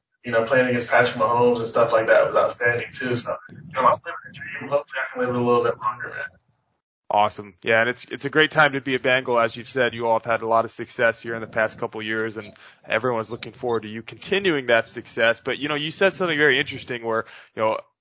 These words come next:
Speaker 2: almost every little kid or a lot of little kids out there have that dream of playing in the N F L. So let's talk about when you were little.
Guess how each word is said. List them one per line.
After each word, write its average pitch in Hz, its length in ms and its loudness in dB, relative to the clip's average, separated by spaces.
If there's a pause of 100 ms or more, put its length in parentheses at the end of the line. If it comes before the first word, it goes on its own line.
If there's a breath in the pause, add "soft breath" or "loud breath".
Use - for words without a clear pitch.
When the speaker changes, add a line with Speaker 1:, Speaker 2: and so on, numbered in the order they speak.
(120)
Speaker 2:
almost 139 320 0
every 151 280 2
little 139 200 2
kid 131 440 2
or 117 140 4
a 117 40 2
lot 139 180 6
of 156 100 -2
little 131 180 -4
kids 123 280 -4
out 123 200 2
there 123 120 -2
have 120 200 0
that 117 160 -10
dream 120 260 -12
of 107 140 -18
playing 120 260 -10
in 117 80 -12
the 113 100 -10
N 113 100 -4
F 110 180 -6
L. 113 340 -2 (220 soft breath)
So 151 120 -2
let's 190 160 -2
talk 202 200 4
about 190 200 2
when 160 140 -4
you 180 100 -6
were 180 120 -6
little. 104 400 -8